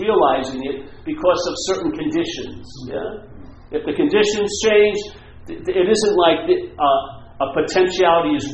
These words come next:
born. It's always been pregnantly available. It just hasn't been able to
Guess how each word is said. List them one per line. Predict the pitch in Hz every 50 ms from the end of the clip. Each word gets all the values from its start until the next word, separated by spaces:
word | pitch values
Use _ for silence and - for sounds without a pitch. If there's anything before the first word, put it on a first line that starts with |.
| - -
born. | 170 170 190 214 208 185 156 151 147 -
It's | - -
always | 175 175 190 190 180 180 165 175 - 156
been | 147 143 143 -
pregnantly | 170 170 165 160 160 156 160 151 139 135 131
available. | 123 127 160 170 185 185 170 139 127 117 123 120 123 120 - - -
It | - 147 143 135
just | - 185 185 185 - -
hasn't | - 180 180 175 - 175 160 -
been | 165 160 156
able | 156 156 151 147 143
to | 143 139